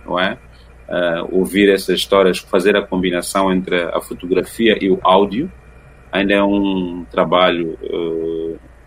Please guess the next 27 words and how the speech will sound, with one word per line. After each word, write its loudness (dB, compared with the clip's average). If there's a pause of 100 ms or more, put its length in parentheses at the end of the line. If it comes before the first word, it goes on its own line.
(420)
eh, -6
em 0
investigação, -4 (180)
não -2
é? -4 (280)
Então, 0
diria 4
que, 0
eh, 4
diretamente 4
é 2
com -2
a 4
Universidade -2
do -6
Minho, 2 (320)
através 0
do -2
Museu 4
Virtual 2
da -2
Lusofonia. -8 (400)
Mas 0
também 4
tenho 2
fotografias, 2
eh, -6